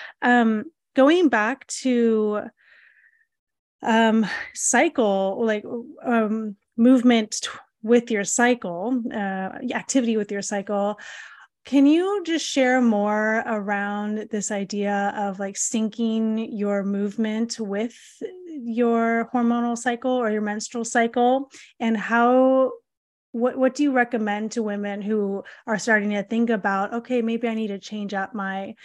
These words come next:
exercise routine to be more <laughs> female body supportive"?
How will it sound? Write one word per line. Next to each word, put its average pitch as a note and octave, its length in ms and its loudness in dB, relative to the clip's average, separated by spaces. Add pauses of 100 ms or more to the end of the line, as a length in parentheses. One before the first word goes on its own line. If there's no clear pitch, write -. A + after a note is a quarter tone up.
(280)
exercise A3 640 -2
routine A3 800 -4 (320)
to A3+ 280 -2 (160)
be A3+ 180 0
more G#3 600 2
<laughs> - 40 -14
female B3+ 600 4
body A3 800 2
supportive"? G#3 880 0